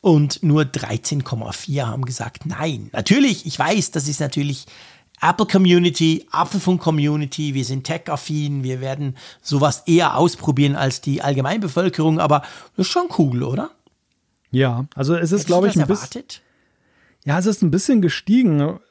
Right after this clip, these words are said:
Speaker 2: Unser Hörer
Speaker 1: Mhm.
Speaker 2: Lutz, glaub ich, der hatte uns nämlich aufgezeigt, dass wir irgendwann mal eine Umfrage schon mal gemacht haben zum Thema Apple Pay.
Speaker 1: Ja.
Speaker 2: Und da war der Anteil auch schon relativ hoch, aber er ist tatsächlich noch weiter gestiegen. Ich meine, es war vor Corona.
Speaker 1: Mhm.
Speaker 2: Ja,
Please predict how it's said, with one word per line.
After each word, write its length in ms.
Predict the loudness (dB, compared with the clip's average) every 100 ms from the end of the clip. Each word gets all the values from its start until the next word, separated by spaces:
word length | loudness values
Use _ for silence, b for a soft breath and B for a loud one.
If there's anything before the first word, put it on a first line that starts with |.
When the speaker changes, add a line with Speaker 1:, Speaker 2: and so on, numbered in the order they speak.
| -6
Speaker 2:
Unser 320 | 0 2 2
Hörer 300 | 2 4 4
Speaker 1:
Mhm. 80 | 4
Speaker 2:
Lutz, 320 | 2 -2 -8
glaub 340 | -2 0 2 2
ich, 360 | 0 -2 -4
der 220 | 0 0 0
hatte 200 | -2 -2
uns 260 | -2 0
nämlich 440 | 2 4 2 -4 -4
aufgezeigt, 720 | -4 -2 -2 0 0 2 0
dass 160 | -2 -2
wir 80 | -4
irgendwann 280 | 0 2
mal 160 | 2 2
eine 120 | 0
Umfrage 600 | -2 -2 -2 0 2 2 0
schon 140 | 0
mal 100 | 0
gemacht 380 | 2 2 0 -2
haben 180 | -2 -2
zum 160 | -2 -4
Thema 280 | -2 -4 -6
Apple 220 | -8 -6 -4
Pay. 300 | -2 0 0
Speaker 1:
Ja. 140 | -2 B B
Speaker 2:
Und 240 | -4 -4 -4
da 180 | 0 2
war 80 | 4
der 120 | 2
Anteil 340 | 2 2 2 2
auch 200 | 0 2
schon 160 | 2
relativ 460 | 2 2 2 -2 2
hoch, 240 | 2 2
aber 240 | 0 0 0
er 140 | -2
ist 120 | -2
tatsächlich 420 | -2 0 -2 0
noch 200 | 2 0
weiter 260 | 0 -2 -2
gestiegen. 380 | -2 -2 -2 0
Ich 120 | 2
meine, 160 | 2 2
es 120 | 2
war 140 | 2 0
vor 240 | 2 0
Corona. 520 | 2 -2 0 0 0 -2 B B B B B
Speaker 1:
Mhm. 260 | -4 -4 -6 -2
Speaker 2:
Ja, 200 | 0